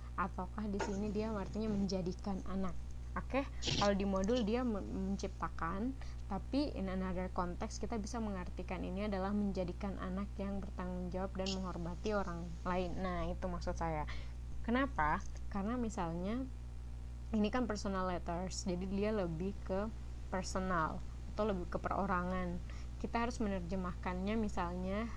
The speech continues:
eh, secara persepsi atau konteks kita. Yang kedua, sesuai konteksnya gimana, sama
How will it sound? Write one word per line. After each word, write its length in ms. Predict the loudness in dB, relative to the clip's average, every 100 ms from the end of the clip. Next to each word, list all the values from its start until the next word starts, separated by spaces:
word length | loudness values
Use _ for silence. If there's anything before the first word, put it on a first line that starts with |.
| -6 -6 -6 -4 -2
eh, 480 | 0 2 2 0 -2 -4 -6 -6 -6 -6
secara 800 | -2 -2 0 0 2 2 4 2 -2 -6 -6 -6 -6 -6 -6 -4
persepsi 560 | -2 0 -2 -2 0 0
atau 160 | 0 -2
konteks 560 | -2 -2 0 -2 -2 -4
kita. 480 | -2 -2 -2 -2 -2 -4 -8 -6 -6
Yang 160 | -2 -2 0
kedua, 380 | 0 0 0 0 -2
sesuai 400 | -4 -2 -2 -2
konteksnya 640 | -2 -2 -2 -4 -2 0
gimana, 640 | 2 2 0 -2 -2 -2
sama 400 | -4 -4 -2 -2